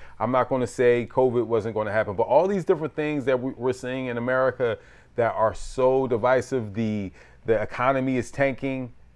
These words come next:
This is what they talked about because you didn't go vote." So I don't know, like, you, like, put out, I don't care who it is. Well, I do, but I really don't care who the V P is.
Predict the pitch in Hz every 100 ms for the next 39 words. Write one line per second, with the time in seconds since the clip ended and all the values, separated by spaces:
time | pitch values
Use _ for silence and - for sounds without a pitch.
0 | - 107 127 208 - 240 196 226 - 185
1 | - 196 - 135 113 95 - - - 135
2 | 143 120 131 131 113 110 98 87 - -
3 | - - - - 156 147 202 202 196 175
4 | 160 139 165 156 170 160 120 - - -
5 | - 294 285 240 - 226 311 - 247 170
6 | 240 240 196 160 113 - - - 165 165
7 | 139 110 90 - - 220 262 285 277 262
8 | 240 220 226 214 190 185 196 160